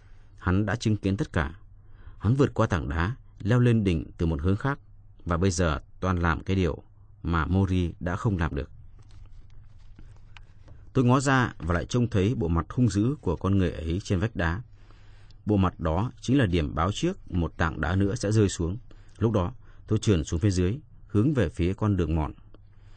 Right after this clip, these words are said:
Bò xuống ngàn lần khó khăn hơn là trườn lên. Bò được nửa đường, tôi trượt ngã, nhưng do một phép màu kỳ lạ nào đó, tôi đã ở trên con đường mòn. Toàn thân tơi tả, đầm máu.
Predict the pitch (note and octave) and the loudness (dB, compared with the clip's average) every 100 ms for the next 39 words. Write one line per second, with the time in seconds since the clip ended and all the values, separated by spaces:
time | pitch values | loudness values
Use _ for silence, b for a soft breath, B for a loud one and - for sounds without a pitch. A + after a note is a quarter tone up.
0 | b b b F2+ F2+ - F#2 B2+ B2 F2+ | b b b 0 0 2 0 2 4 4
1 | E2+ D#2 - F#2+ G#2 A#2 G#2 G#2 G#2 E2+ | 2 0 -4 -4 -2 0 2 2 0 0
2 | D2+ D2+ - F#2+ D2+ F2 D#2+ b b b | -4 -6 -2 -2 0 -2 -2 b b b
3 | b b b b G2+ G2+ G2+ E2+ F#2+ E2+ | b b b b 2 2 4 4 4 2
4 | - - A#2 A#2+ G#2 F2 E2 C#3 - b | -2 -6 -4 0 0 0 -2 -4 -8 b
5 | b b b G2 A2+ G#2+ G#2+ G#2 D#2+ - | b b b 2 2 4 2 2 0 -4
6 | C#3 A2+ F#2+ D2+ - E2 D2 D#2 D#2+ D2+ | -4 0 2 0 0 -2 -2 -2 -2 -2
7 | D2+ G2 - b b - G2 G#2 F2 - | -2 -4 -8 b b -2 0 0 -2 -2
8 | G#2 G2 F2 F#2+ F2 D#2 D2+ - - - | 0 0 0 0 2 0 -2 -4 -12 -20
9 | - b b b G2+ F2 F2 G2 F2+ G#2+ | -20 b b b 0 0 2 2 4 4
10 | F2+ D#2+ D2 - - F2+ D#2 D2 D2+ | 4 0 -4 -10 -6 -2 0 -2 -2